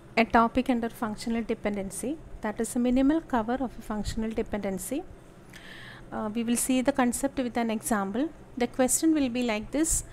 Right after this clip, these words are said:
find the minimal cover of a set of functional dependencies given. So you will be given a set of functional dependencies and we have to find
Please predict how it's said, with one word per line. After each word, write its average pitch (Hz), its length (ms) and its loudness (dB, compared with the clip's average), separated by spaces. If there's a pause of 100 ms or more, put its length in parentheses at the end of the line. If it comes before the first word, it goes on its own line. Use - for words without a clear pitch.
(260)
find 285 580 2
the 262 140 2
minimal 254 440 6
cover 247 420 2
of - 160 -6
a 233 80 2
set - 400 4
of 320 100 4
functional 240 540 0
dependencies 220 720 -2
given. 185 320 2 (420)
So 254 200 6
you 247 180 8
will 254 160 8
be 285 100 6
given 254 320 6
a 302 80 6
set 262 300 2
of 262 80 0
functional 233 520 2
dependencies 220 880 0
and 226 240 -2
we 233 100 2
have 226 260 -2
to 269 80 0
find 254 500 0